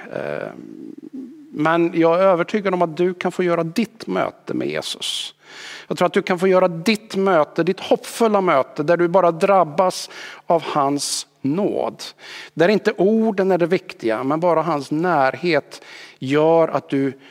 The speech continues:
känner, "Jag är älskad precis som jag är."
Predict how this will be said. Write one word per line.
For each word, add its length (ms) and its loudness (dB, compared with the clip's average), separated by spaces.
känner, 640 0
"Jag 260 0
är 140 -4
älskad 840 -4
precis 400 -8
som 160 -8
jag 120 -6
är." 340 -14